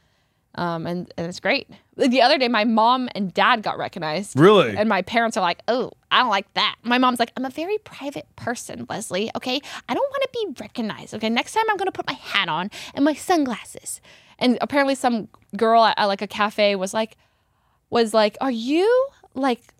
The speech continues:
Speaker 1: like, Leslie's mom? 'Cause I saw you in her Japan vlogs." And my mom's like, "Oh no." My mom hates getting, <laughs> like, hates that. She's super private. And then she's like, "Mm, yes, that's me." And then my dad comes out of the bathroom and is like, "Oh, hello." He loves, he loves people. And so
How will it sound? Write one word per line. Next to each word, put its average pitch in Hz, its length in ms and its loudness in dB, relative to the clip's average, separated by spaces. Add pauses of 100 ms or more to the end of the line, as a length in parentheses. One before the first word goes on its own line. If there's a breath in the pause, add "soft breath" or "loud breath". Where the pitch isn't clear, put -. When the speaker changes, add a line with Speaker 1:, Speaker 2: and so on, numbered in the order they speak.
(100)
Speaker 1:
like, 226 360 -6
Leslie's 269 500 0
mom? 240 640 2 (160)
'Cause 247 160 -4 (100)
I 247 120 -4
saw 320 160 2
you 359 200 2
in 320 80 0
her 254 200 -4
Japan 277 580 -4
vlogs." 208 500 0
And 220 120 -6
my 220 80 0
mom's 220 200 -2
like, 226 140 -4 (140)
"Oh 269 100 6
no." 208 300 4 (340 loud breath)
My - 80 -8
mom 196 140 -4
hates 180 240 -10
getting, 220 200 -2 (120)
<laughs> - 120 -18
like, - 120 -8
hates - 240 -12
that. 127 220 -2 (380 loud breath)
She's - 200 -10
super 226 260 -2
private. - 480 -10
And 190 140 -4
then 190 80 -4
she's 208 140 -8
like, 233 120 -2 (140)
"Mm, 240 680 -8
yes, 285 240 0
that's 220 220 -4
me." 220 240 0
And 214 80 -2
then 208 80 -2
my 208 100 0
dad 190 240 0
comes 214 140 -4
out 190 80 -2
of 185 80 -4
the 185 60 -8
bathroom 180 340 0
and 180 80 -12
is - 60 -12
like, - 120 -10
"Oh, 508 300 -2
hello." 277 140 0
He 214 100 -2
loves, 185 480 -4
he - 140 -12
loves - 200 -10
people. - 300 -14
And 196 100 -10
so - 160 -8